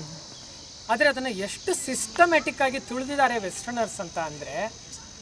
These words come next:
ಇಷ್ಟು ಸುಲಭವಾಗಿ diabetic capital of the world ಇಂಡಿಯಾಗೆ ಒಂದು ಔಷಧಿ ಸಿಕ್ಬಿಟ್ರೆ ಇವ್ರನ್ನ ಯಾರು control ಮಾಡೋಕ್ಕಾಗತ್ತೆ? ಈ ವೆಸ್ಟರ್ನ್ನವ್ರಿಗೆ, ಚೈನಾದವ್ರಿಗೆ ನಮ್ ಕಂಡ್ರೆ ವಿಪರೀತ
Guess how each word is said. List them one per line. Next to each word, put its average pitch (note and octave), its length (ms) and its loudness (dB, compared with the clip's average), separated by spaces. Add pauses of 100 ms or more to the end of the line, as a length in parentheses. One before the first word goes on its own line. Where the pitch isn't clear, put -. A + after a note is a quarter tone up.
(140)
ಇಷ್ಟು F#4 340 -2
ಸುಲಭವಾಗಿ B3+ 1040 4 (180)
diabetic D4 640 8 (140)
capital C4 640 6
of - 80 0
the A3 140 4
world C4 340 6
ಇಂಡಿಯಾಗೆ A#3 680 4 (380)
ಒಂದು C4+ 200 6
ಔಷಧಿ D#4 340 6
ಸಿಕ್ಬಿಟ್ರೆ - 540 -2 (680)
ಇವ್ರನ್ನ C4+ 240 -2
ಯಾರು A3+ 260 6
control F#3+ 340 -2
ಮಾಡೋಕ್ಕಾಗತ್ತೆ? D3 760 -8 (1300)
ಈ B3+ 40 4
ವೆಸ್ಟರ್ನ್ನವ್ರಿಗೆ, D#4 840 6
ಚೈನಾದವ್ರಿಗೆ C4 720 6
ನಮ್ G#3+ 200 2
ಕಂಡ್ರೆ B3+ 260 6
ವಿಪರೀತ D4+ 600 2